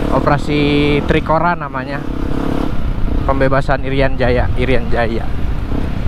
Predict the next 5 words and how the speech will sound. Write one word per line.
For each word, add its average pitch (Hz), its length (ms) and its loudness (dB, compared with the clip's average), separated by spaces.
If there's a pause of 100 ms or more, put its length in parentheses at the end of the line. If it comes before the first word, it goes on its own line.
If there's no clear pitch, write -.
(840)
Nah, 127 240 2
dari 139 240 0
situ 214 720 2
sampai 175 640 0
sekarang. 151 640 0